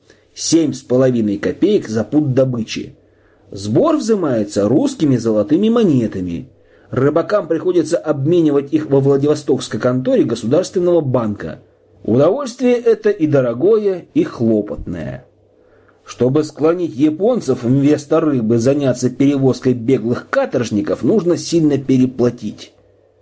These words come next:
Где же сидельцы кандального отделения достанут столько благородного металла? Кроме того, сами пути бегства представляются невозможными. С южного и западного берегов в Японию не проберешься.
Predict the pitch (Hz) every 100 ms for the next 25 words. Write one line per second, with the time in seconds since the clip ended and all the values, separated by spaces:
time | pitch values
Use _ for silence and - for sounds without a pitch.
0 | _ _ _ - - _ 101 110 143 240
1 | - 151 - 160 160 160 110 117 117 139
2 | 131 131 117 113 120 - 131 120 302 247
3 | 156 120 139 131 185 165 135 - 151 139
4 | 120 127 131 139 127 123 123 123 139 135
5 | 98 82 67 - _ _ _ _ _ _
6 | _ - - 101 123 143 139 165 123 -
7 | - _ _ _ - 135 131 117 113 113
8 | 113 107 98 311 214 - 104 - - _
9 | - 117 - 110 107 165 151 147 139 147
10 | 147 156 143 107 92 80 - - _ _
11 | _ _ _ _ - - 135 185 139 120
12 | 120 120 135 120 127 110 101 104 101 107
13 | 110 107 113 - 107 107 113 - 160 180
14 | 107 107 131 139 151 147 113 - - 82